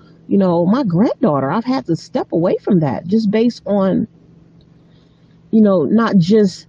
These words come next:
the direct things that are taking place in, in, in this experience, in our experience, but the indirect things,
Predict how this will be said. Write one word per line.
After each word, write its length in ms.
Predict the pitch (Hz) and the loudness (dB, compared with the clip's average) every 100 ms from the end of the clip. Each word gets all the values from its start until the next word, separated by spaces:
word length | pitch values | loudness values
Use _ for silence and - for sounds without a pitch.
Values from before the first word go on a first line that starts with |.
| - | -14
the 220 | 160 165 | -2 0
direct 520 | 151 165 147 185 330 - | 2 2 2 0 -2 -4
things 420 | 233 175 151 151 | 0 2 0 0
that 120 | 165 | -2
are 100 | 151 | -2
taking 380 | 147 190 180 151 | -2 -2 -2 -4
place 300 | - 156 156 | -2 -4 0
in, 180 | 151 135 | -2 0
in, 320 | 160 151 143 - - | 0 2 0 -4 -2
in 180 | 156 | 2
this 180 | 151 160 | 2 0
experience, 640 | 135 - 160 151 160 175 175 | -4 -6 -4 -2 0 -2 -2
in 100 | 196 | -2
our 300 | 160 294 440 | 0 -2 -2
experience, 840 | 190 - 160 139 120 107 - - _ _ _ _ _ _ _ - | -4 -2 -2 0 -2 -4 -6 -12 _ _ _ _ _ _ _ -4
but 280 | 170 196 - | 0 2 0
the 160 | - - | -6 -2
indirect 580 | 247 370 427 262 170 147 | 0 2 2 0 0 -2
things, 680 | 156 143 123 - 139 - - | -2 0 0 -4 -10 -14 -20